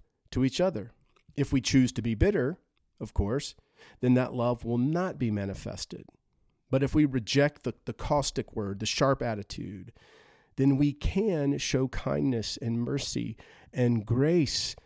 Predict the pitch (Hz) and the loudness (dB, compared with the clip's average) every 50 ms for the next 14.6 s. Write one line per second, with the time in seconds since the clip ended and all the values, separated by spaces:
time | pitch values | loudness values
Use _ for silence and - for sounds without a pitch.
0 | _ _ _ - - 139 120 110 107 107 101 101 101 95 95 90 85 64 - - | _ _ _ -2 2 2 4 4 4 2 0 -2 -2 -4 -6 -10 -12 -16 -18 -20
1 | - _ _ _ _ _ _ _ _ _ _ - - 180 180 185 180 175 208 233 | -20 _ _ _ _ _ _ _ _ _ _ 0 4 4 6 6 8 8 8 6
2 | 226 - 202 175 165 170 175 180 165 160 143 - - - 165 175 180 160 143 127 | 6 6 4 4 4 4 4 4 4 2 2 0 0 0 0 2 4 4 2 2
3 | 117 117 110 - - 165 - - 131 113 - - 165 156 135 - 135 120 120 - | 0 -2 -4 -2 -2 -2 0 0 -2 -2 -2 0 0 0 0 0 0 -2 -2 -2
4 | 131 117 120 123 107 110 120 151 185 185 156 135 123 113 113 104 - 107 104 - | -4 -4 -4 -2 2 4 6 6 8 8 6 6 6 4 2 0 -4 -4 -6 -4
5 | 113 113 110 110 101 107 110 104 - 117 - - 110 - - 110 101 120 131 - | -4 -4 -4 -4 -6 -6 -8 -6 -4 -4 -4 -4 -6 -6 -6 -6 -6 -6 -6 -4
6 | 113 107 - - - - - - - - 123 117 127 127 120 113 131 - - 135 | -6 -6 -6 -8 -14 -20 -20 -18 -8 -4 -2 0 0 -2 -4 -6 -10 -8 -4 -4
7 | 127 - - - - 143 160 180 190 165 147 117 117 117 131 135 127 107 101 120 | -4 -4 -6 -6 -2 0 0 2 2 2 0 0 0 0 -2 -2 -4 -6 -4 -4
8 | 135 131 127 113 - - 147 160 147 127 - - - - - - - _ - 131 | -4 -4 -4 -6 -4 -4 -2 -2 -2 -2 -4 -6 -14 -20 -20 -20 -10 _ -2 -2
9 | 131 139 151 185 220 208 156 120 104 107 120 127 - - 143 147 170 185 185 170 | 0 2 2 2 2 0 0 -2 -4 -4 -4 -4 -2 0 0 2 2 2 2 0
10 | 180 170 - - - 113 101 95 101 117 131 - - - - - _ - - 147 | -2 -2 0 0 0 2 0 -2 -2 -4 -6 -6 -8 -10 -16 -20 _ -6 -2 -2
11 | 143 139 - 139 127 120 113 107 110 113 131 143 180 196 202 - - 180 - - | -2 -2 -4 -4 -4 -4 -2 0 2 4 6 6 6 4 2 -2 0 2 2 2
12 | - 151 147 143 - - 110 - 120 110 104 - 113 110 123 131 120 104 98 101 | 2 0 -4 -4 -4 -6 -4 -4 -4 -4 -4 -4 -4 -4 -2 -2 -2 -2 -2 -4
13 | 101 - - 120 131 123 - - 131 127 131 - - - - 190 202 - 202 185 | -6 -4 -2 -2 -2 -2 -4 -4 -2 -2 0 0 0 2 0 0 0 0 -2 -2
14 | 175 165 143 - - 113 113 - - 123 120 120 | -2 0 0 0 0 0 -2 -2 -2 -2 -2 -2